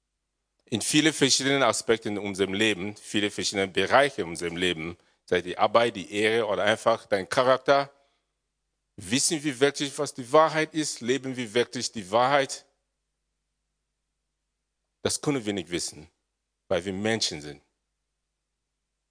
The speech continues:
Aber es gibt einen Weg, wo, woher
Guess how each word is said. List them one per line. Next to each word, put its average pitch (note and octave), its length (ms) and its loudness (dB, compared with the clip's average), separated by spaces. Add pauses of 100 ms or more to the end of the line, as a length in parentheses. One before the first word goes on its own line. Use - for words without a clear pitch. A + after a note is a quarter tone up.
(920)
Aber G2+ 240 2
es - 180 -2
gibt - 240 -2
einen A2 220 -4
Weg, G2+ 260 0 (100)
wo, F#2 460 -2 (160)
woher G2+ 540 4